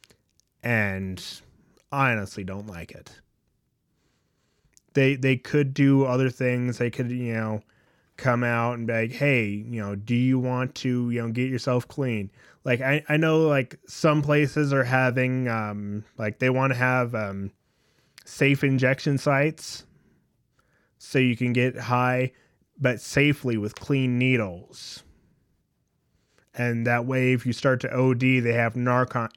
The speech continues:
Narcan on hand, um, to be able to revive you s-, and make sure that you don't die in your own vomit.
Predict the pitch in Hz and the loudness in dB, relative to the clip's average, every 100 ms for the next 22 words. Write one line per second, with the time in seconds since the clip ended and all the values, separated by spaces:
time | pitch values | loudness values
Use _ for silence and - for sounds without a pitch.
0 | - 127 131 - 117 110 107 - 143 117 | -4 0 0 0 -2 -2 -4 0 0 2
1 | 104 107 - _ _ _ _ _ _ _ | 0 -4 -8 _ _ _ _ _ _ _
2 | _ 110 113 110 117 110 120 110 107 107 | _ -6 -4 -2 -2 2 0 0 -2 0
3 | 110 123 131 117 104 110 - - - - | 2 2 2 0 -2 -4 -6 -16 -20 -20
4 | _ _ - 127 117 113 117 113 - 120 | _ _ -4 0 2 2 0 0 0 0
5 | 113 113 120 117 113 120 113 110 113 110 | 0 0 2 2 0 -2 2 2 2 2
6 | 104 104 101 110 101 85 - - | -2 -2 2 2 2 -4 -16 -20